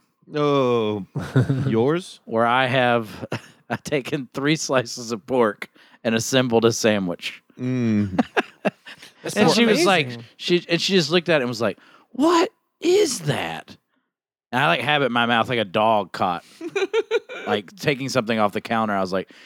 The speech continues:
Speaker 3: "This is a sandwich. It's a sandwich."
Speaker 2: <laughs>
Speaker 3: Sandwich. She's like, "Where's the bread?" I'm like, "It's a sandwich.
Speaker 2: <laughs>
Speaker 3: Go to bed. It's a sandwich."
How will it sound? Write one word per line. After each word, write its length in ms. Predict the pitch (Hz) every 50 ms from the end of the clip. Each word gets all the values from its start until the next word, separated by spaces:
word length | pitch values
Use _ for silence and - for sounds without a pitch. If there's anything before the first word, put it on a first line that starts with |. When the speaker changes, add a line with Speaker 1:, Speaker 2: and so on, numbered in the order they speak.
| - -
Speaker 3:
"This 160 | - 381 415
is 120 | 440 440
a 20 | 403
sandwich. 640 | - 415 359 370 403 392 381 - - - - -
It's 100 | - 160
a 60 | 208 202
sandwich." 640 | - - 190 208 214 180 123 - - - - - - 220 -
Speaker 2:
<laughs> 1120 | 170 294 285 330 - - - - 330 320 - 330 330 - - 320 - - - - - - 415
Speaker 3:
Sandwich. 480 | - - 622 494 285 226 247 202 -
She's 200 | - 165 151 139
like, 200 | 170 160 135 - - _ _ _ -
"Where's 400 | 226 269 320 370 370 339 277 233
the 120 | 247 233
bread?" 360 | 202 190 220 233 254 262 254 202
I'm 60 | 147
like, 120 | 131 139
"It's 160 | 175 - - -
a 40 |
sandwich. 880 | - - - 466 466 508 508 523 523 539 508 466 - 214 - - - 269
Speaker 2:
<laughs> 20 |
Speaker 3:
Go 80 | - 311
to 1400 | - 311 - - 330 - - - - - - 453 - - 427 - - - - - - - 349 392 427 440 440 440
bed. 320 | 440 453 480 494 494 494 480
It's 200 | 466 453 - -
a 40 | 480
sandwich." 1500 | 415 - - 508 523 539 539 554 539 554 523 480 403 - - - - - 151 - 143 156 170 170 - 151 131 139 -